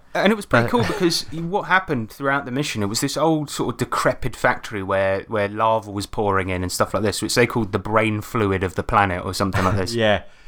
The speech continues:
Speaker 1: Yeah, and the guys basically blew the fuck out of it, and, uh,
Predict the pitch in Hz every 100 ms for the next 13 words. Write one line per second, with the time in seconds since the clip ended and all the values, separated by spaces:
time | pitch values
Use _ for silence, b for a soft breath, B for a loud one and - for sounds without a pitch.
0 | B B B B B B B B 196 165
1 | 196 196 180 165 156 147 180 147 - 147
2 | - 107 98 95 - 127 131 127